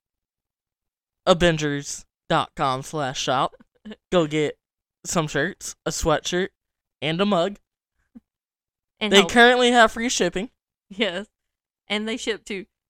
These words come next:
Speaker 2: Canada, England, Poland. And I think that's it right now.
Speaker 1: Yes. For right now.
Speaker 2: And the continental U S.
Speaker 1: Yes.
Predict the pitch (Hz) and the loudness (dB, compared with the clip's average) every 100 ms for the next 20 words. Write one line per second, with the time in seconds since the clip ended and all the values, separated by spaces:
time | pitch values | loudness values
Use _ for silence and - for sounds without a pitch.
0 | - 233 247 262 269 - - 226 247 254 | -8 -4 -2 0 -2 -2 -6 -4 -4 -2
1 | 240 285 - _ _ _ - - 247 254 | -2 -4 -10 _ _ _ -2 2 4 4
2 | 240 220 _ _ _ _ _ _ _ _ | 2 -2 _ _ _ _ _ _ _ _
3 | _ _ _ _ _ _ _ - 226 196 | _ _ _ _ _ _ _ -8 -6 -4
4 | 190 - 165 180 135 151 160 156 - - | -6 -6 -6 -4 -2 -2 -2 -2 -4 -8
5 | - 190 190 208 170 92 - - - _ | -10 -6 -2 0 0 -2 -4 -8 -12 _
6 | - 220 214 208 190 170 143 - _ _ | -4 2 2 2 0 -4 -4 -10 _ _
7 | - 415 254 240 - 196 180 185 214 240 | -6 -2 -2 -2 -2 -4 -6 -6 -4 -2
8 | 240 440 - - - _ _ _ _ 185 | -2 -6 -10 -18 -20 _ _ _ _ 0
9 | 190 131 160 - - - | 2 2 0 -4 -6 -8